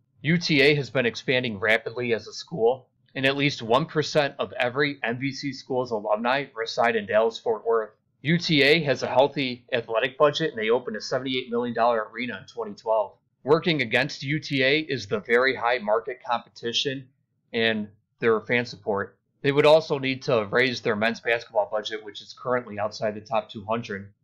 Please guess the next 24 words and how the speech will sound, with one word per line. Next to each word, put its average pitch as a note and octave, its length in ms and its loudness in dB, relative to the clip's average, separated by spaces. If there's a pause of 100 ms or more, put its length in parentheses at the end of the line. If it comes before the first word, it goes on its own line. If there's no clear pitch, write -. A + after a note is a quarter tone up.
(180)
Like D3+ 360 0
U D#3 120 0
T D3 220 0
Arlington, B2+ 580 4
U C3+ 140 2
I C3 100 4
C C#3+ 220 -4
is B2 160 -4
also B2+ 360 -2
facing A2+ 520 -8
extreme C3+ 440 -2
market A#2 380 0
competition, A#2 800 -8 (320)
and B2+ 120 -4
U D3+ 140 6
I C#3 80 4
C D#3 300 -2
could C3 180 -8
use C3 240 -4
a A#2 60 -4
boost B2+ 400 -4
in G#2+ 80 -6
fan A#2 280 -2
support, A2+ 540 -2